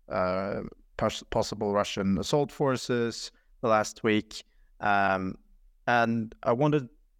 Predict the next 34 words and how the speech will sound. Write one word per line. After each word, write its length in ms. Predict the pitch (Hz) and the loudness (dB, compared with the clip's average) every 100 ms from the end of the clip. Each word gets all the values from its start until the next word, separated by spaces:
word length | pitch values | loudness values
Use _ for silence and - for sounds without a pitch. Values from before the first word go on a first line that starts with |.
| _ | _
to 160 | - 131 | -2 2
ask 360 | 123 131 - | 2 0 -2
you, 240 | 113 101 - - | 0 0 -2 -4
what 460 | 101 107 127 - - | -6 0 0 0 0
could 340 | 156 127 - _ _ | 0 0 -4 _ _
Ukraine 760 | - 117 - 131 120 117 113 107 | -2 -2 0 0 2 2 0 -4
do 420 | - 127 127 117 104 _ - _ _ | -4 -2 0 -2 -4 _ -20 _ _
with 160 | 117 95 | -4 -2
this 160 | 110 | -2
situation 800 | - - - 107 98 - 101 98 - _ | -2 -6 0 2 2 0 -4 -4 -10 _
to 140 | - 107 | -6 -2
put 200 | - 110 | 0 2
it 120 | 107 | 0
in 160 | 101 | -2
their 240 | 98 101 95 | 0 2 2
advantage? 800 | 92 98 95 95 - - - - _ _ - | 0 0 0 -2 -6 -6 -8 -10 _ _ -6
Because 260 | 113 110 | -2 0
we 100 | 123 | 2
know 180 | 120 135 | 2 4
that 160 | 135 127 | 2 0
they 160 | 117 107 | 0 2
are 240 | 104 98 _ _ _ - _ _ _ | 2 0 _ _ _ -20 _ _ _
trying 260 | - 143 135 | 0 2 2
to 100 | 123 | 0
break 280 | 98 123 120 | 2 2 2
the 80 | 117 | 2
Russian, 500 | 110 - 107 104 101 | 2 2 2 2 2
the 80 | 104 | 2
back 260 | 120 113 | 2 2
of 80 | 110 | 0
the 80 | 107 | 2
Russian 240 | 104 - | 0 0
army 340 | 120 131 113 101 | 2 2 2 0
by 460 | 98 95 95 95 | 2 2 4 0